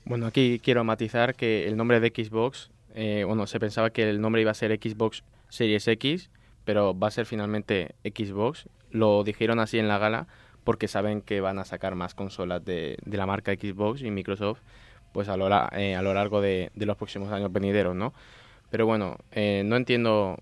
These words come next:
al fin y al cabo, este cambio en plan de, de nombre y tal, porque estaba, estaba ya programada la Xbox Scarlett, no entiendo por qué ahora de repente se llama Xbox, un nombre bastante, no sé,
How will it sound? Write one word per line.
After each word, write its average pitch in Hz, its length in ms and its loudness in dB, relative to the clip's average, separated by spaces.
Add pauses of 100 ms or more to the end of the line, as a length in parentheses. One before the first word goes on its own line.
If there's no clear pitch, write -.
(100)
al 107 140 -4
fin 120 100 0
y 107 60 2
al 104 60 -2
cabo, 101 360 2
este - 260 -2
cambio 110 380 2
en 101 80 0
plan 104 320 -2
de, 90 400 -2
de 92 220 -6
nombre 107 720 0 (120)
y 98 220 -4
tal, 98 300 0
porque - 240 -4
estaba, 101 420 0 (500)
estaba 120 220 0
ya 113 120 4
programada 110 500 4
la 98 240 2
Xbox 107 640 -2
Scarlett, 110 400 2
no 113 80 0
entiendo 107 320 0
por 101 160 -4
qué 104 80 2
ahora 92 260 2
de 101 140 -2
repente 107 320 -2
se 110 100 -2
llama 107 140 2
Xbox, 104 560 -4 (600)
un 113 220 2
nombre 110 240 6
bastante, 101 580 0 (120)
no 98 120 -8
sé, 92 220 -10